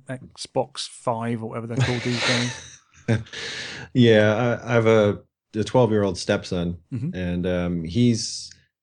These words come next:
Speaker 2: he goes in and out of being into the, uh, the games. I got him into retro games, though. You know, I made him play Intellivision, Atari, Odyssey two,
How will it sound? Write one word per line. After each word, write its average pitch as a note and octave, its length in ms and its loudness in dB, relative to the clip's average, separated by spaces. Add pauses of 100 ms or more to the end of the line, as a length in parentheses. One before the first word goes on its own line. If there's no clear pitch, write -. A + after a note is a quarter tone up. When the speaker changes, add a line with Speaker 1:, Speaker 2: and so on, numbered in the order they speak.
(380)
Speaker 2:
he F#3 180 2
goes C3+ 260 6
in A2 100 4
and G2 100 2
out F#2+ 120 2
of F2+ 60 0
being F2+ 160 0
into F#2 220 -2
the, F2+ 300 0
uh, F2 80 -2
the F2+ 100 -6
games. F#2 240 0
I C3+ 60 4
got E3+ 180 0
him G#2+ 80 4
into F#2 160 2
retro E2 280 2
games, D#2 280 -2
though. C#2+ 160 -2
You E2 140 2
know, E2 80 2
I D#2+ 40 2
made F2 160 6
him E2 140 4
play E2 420 2
Intellivision, D#2 840 0
Atari, D#2+ 720 0
Odyssey D#2 380 -2
two, D2+ 540 0